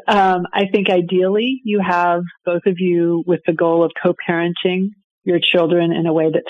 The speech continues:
healthy for your children and that you are able to focus on what's best for your children. There are instances where they might not be feasible. And if that's not feasible, then what is it that you as the individual can control in the situation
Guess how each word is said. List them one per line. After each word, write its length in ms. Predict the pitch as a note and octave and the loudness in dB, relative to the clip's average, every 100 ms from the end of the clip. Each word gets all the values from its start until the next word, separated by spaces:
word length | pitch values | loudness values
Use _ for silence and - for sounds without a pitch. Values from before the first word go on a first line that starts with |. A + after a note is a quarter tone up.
| - | -6
healthy 320 | D3+ D3+ D#3 - | -4 -2 -4 -2
for 60 | |
your 140 | D#3 D#3 | -2 -2
children 520 | - D3+ E3 G#3 C#4+ - _ - | -2 -4 -2 -4 -4 -8 _ -8
and 180 | E3 | -4
that 140 | E3 - | -2 -2
you 580 | E3 E3 D#3 D#3 D#3 F3+ - | 0 2 2 0 -2 -8 -10
are 460 | D#3+ D#3+ D#3 D#3 E3 _ | -4 -2 0 -2 -6 _
able 220 | F#3+ F#3 F3+ | -2 0 -2
to 140 | - - | -4 -2
focus 300 | D#3 D3+ E3+ | 0 0 -2
on 140 | F3+ F3 | -2 -2
what's 200 | E3+ - | -2 -2
best 180 | E3+ D3+ - | -4 -2 -4
for 60 | |
your 100 | E3+ | -2
children. 440 | D#3+ E3+ E3+ F#3 G#3 - | 0 -2 0 -2 -2 -2
There 160 | E3 | 0
are 160 | E3+ F3+ | 0 0
instances 640 | F3 F3 - F3+ - F#3 | -2 -4 -8 -12 -8 -4
where 120 | E3 D#3+ | -2 -2
they 160 | D#3+ - C#3 | -4 -8 -8
might 200 | E3 D#3+ | -6 -4
not 160 | E3 - | -6 -4
be 100 | F3 - | -6 -2
feasible. 500 | D#3+ D#3 F3+ G#3 D4 - - - - - - | -4 -2 -4 -4 -4 -12 -20 -20 -20 -14 -6
And 340 | F3 E3+ D#3+ | -2 0 -2
if 140 | E3 - | -4 -2
that's 200 | D#3+ - | -2 -2
not 140 | F#3 F3 - | -4 -2 -2
feasible, 440 | F3 F#3 F#3+ F#3+ | 0 0 0 0
then 220 | F3 D#3+ | 0 0
what 180 | E3 F3+ | 0 2
is 80 | F3+ | 2
it 100 | E3+ - | 0 -4
that 120 | D#3 | -6
you 420 | E3+ F3 F3 F3 - | -2 2 2 2 0
as 120 | D#3+ | -2
the 260 | E3 D#3+ | 0 0
individual 560 | D#3+ E3 D#3+ D#3 D#3+ D#3+ | 0 0 -2 -2 -2 -2
can 180 | - D#3+ | -4 -8
control 680 | - D3+ - D3+ D#3 F#3 F#3+ | -6 -8 -2 0 0 -2 -2
in 120 | F#3 | -2
the 100 | F#3 - | -2 -4
situation 680 | F3+ - F3 F3 - G3+ | -6 -4 -4 -4 -6 -10